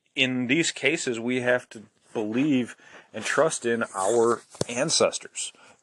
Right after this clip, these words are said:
that came before us, that tell us about these stories, because they're, they were there. And so we only have verbal passed down traditions,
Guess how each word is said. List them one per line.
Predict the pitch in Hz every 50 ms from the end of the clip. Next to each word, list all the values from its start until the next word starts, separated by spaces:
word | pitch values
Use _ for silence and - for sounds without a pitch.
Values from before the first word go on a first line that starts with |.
| _ _ -
that | 120 113 107 - - -
came | - 123 131 131
before | 117 120 - - 147 160 139
us, | 95 - -
that | - 101 - -
tell | - - 113 123 123 123
us | 117 110 - - - -
about | 101 90 101 104 107 -
these | - 113 98 -
stories, | - - 131 151 151 123 104 92
because | - - 101 - - 110 107 107 104 104 - _ _ - - - - - - - - _ _ _ _ _ _ _ _ _ _ _ _ _ _ -
they're, | 127 131 135 139
they | 135 113 127 127
were | 135 139 147 131
there. | 107 123 151 165 123 78 - - _ _ _ _ _ _ -
And | 117 110 107 110 -
so | - - 123 120 117 117 117 110 101 98
we | 104 110 117
only | 117 123 131 127 123 117 107
have | 95 117 120 120 120 120 113 101 - - - - - 104 - _ _ _ _ -
verbal | 107 98 87 - - - - 113 120 127 135 117 127 135 131 131 127 - - - - - - - - _ -
passed | - 123 120 120 113 - -
down | - 120 113 117 113 113 113 107 - _ _ _ _ -
traditions, | - - 117 101 98 110 110 - - - - - - - -